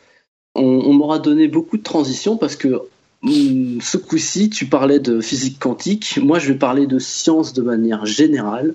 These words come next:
parce que c'était impensable, euh, que je passe dans Positron et que je n'en parle pas. Et je vais, euh, je voudrais le faire, euh, au travers d'un livre qui s'appelle, euh,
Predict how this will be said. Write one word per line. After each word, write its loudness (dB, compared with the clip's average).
parce -6
que -4
c'était -4
impensable, -2
euh, -2
que -8
je 0
passe 0
dans 2
Positron -2
et -2
que -2
je 0
n'en 0
parle -2
pas. -4
Et 2
je -4
vais, 2
euh, -2
je -6
voudrais 0
le -4
faire, 0
euh, -4
au -2
travers 0
d'un -2
livre -4
qui -12
s'appelle, -2
euh, -2